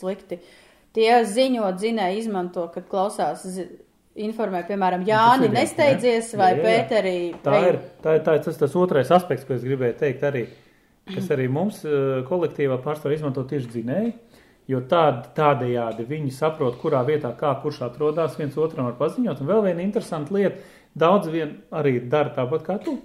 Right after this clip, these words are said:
Speaker 2: vienkārši klausās, kas notiek mastā. Un tad dzinēji parasti ziņo, iekšā alnis vai iekšā brieži,
Speaker 1: Jā,
Speaker 2: ja?
Speaker 1: jā,
Speaker 2: Tur
Speaker 1: jā.
Speaker 2: uzreiz padod ziņu vai cūks vai vēl kaut kas. Tu jau zini, kaut kas ir, vai, un tad viņš saka, iet uz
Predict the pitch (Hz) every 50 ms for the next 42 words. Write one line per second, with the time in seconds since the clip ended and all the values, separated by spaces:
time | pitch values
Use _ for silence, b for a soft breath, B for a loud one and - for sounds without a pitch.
0 | - - 190 185 175 143 123 - - 165 180 226 220 - 165 143 - - 170 -
1 | - - - - 160 156 180 185 202 190 - - 123 110 - b b b b b
2 | b b b b b b b 147 139 202 156 190 220 196 185 170 - 196 185 170
3 | 151 143 147 185 190 170 135 120 113 110 113 147 202 214 - - - 202 196 190
4 | 190 185 175 160 143 127 120 - - 131 117 127 170 196 190 - - 190 180 160
5 | 147 185 185 196 180 180 - 127 117 110 113 110 - 143 - - - 160 143 147
6 | - 180 175 180 185 175 180 190 190 160 139 123 117 120 151 202 202 160 127 117
7 | 110 - - 170 175 190 202 196 - - 135 123 131 165 165 - - 120 110 107
8 | - - b b b b b b b b b - _ - 123 127 127 123 123 123
9 | 127 127 190 226 214 156 120 104 - - - - 135 123 117 - - 123 - -
10 | 139 156 202 233 208 - B B B B B B B B 131 131 131 131 143 156
11 | 156 196 180 160 165 143 - - 156 147 - 147 143 151 170 180 175 156 131